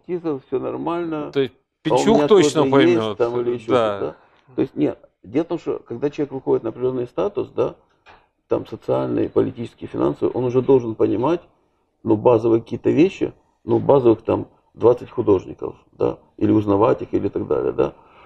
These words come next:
Speaker 1: Вот, так вот, э, это второе, это, э, статус, да, а третье, э,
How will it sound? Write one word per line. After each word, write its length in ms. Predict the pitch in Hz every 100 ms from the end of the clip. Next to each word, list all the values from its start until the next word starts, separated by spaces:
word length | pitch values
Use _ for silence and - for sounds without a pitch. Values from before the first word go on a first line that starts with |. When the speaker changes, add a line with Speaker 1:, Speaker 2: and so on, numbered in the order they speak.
| - _ _ -
Speaker 1:
Вот, 380 | 104 90 - -
так 160 | 98
вот, 180 | 151 165 _ _ _ _ _ _ _ _ _ _ _ _ _ _ _ _ _ _ _ _
э, 280 | 110 117 117 - _
это 340 | 120 - 135 113
второе, 500 | - 139 139 123 113
это, 160 | -
э, 420 | 117 85 80 80 104
статус, 420 | - 185 233 123
да, 220 | - 139 -
а 160 | 123
третье, 640 | - 151 208 220 135 113 - _ _ _ _ _ -
э, 420 | 101 107 90 -